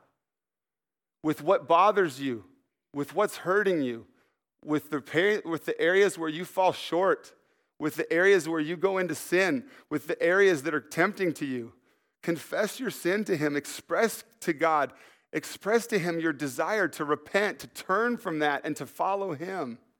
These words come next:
I'm gonna invite you to close your eyes and, and, and bow your head and,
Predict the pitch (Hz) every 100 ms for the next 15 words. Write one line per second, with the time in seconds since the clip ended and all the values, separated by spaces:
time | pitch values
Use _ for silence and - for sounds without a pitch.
0 | _ _ _ _ _ _ _ _ _ _
1 | _ _ _ _ _ _ _ 151 233 190
2 | 151 156 226 - 156 - 170 202 175 156
3 | 151 196 180 131 127 127 127 123 123 117
4 | 151 190 180 131 151 170 151 120 113